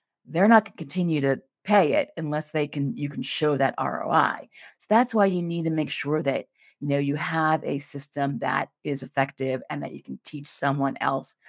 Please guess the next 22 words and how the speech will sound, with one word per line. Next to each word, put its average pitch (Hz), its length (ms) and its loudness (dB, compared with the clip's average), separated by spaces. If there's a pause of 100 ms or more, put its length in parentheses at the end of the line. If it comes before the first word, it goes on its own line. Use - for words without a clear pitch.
(140)
to 135 80 -14
deliver 139 400 0
effectively 131 560 -4
so - 120 -10
that 135 240 -6
they 127 140 -6
have - 220 -6
happy - 260 -10
clients. - 560 -10 (240)
So 165 320 4
both 160 460 0
the 143 420 0 (360)
end 185 220 2
client 160 560 -2
who's 135 280 -6
receiving 160 600 -6
your 151 100 -6
services 139 640 -4 (280)
through 151 120 2
a 139 40 0
certified 143 480 -2
licensee, 139 680 -4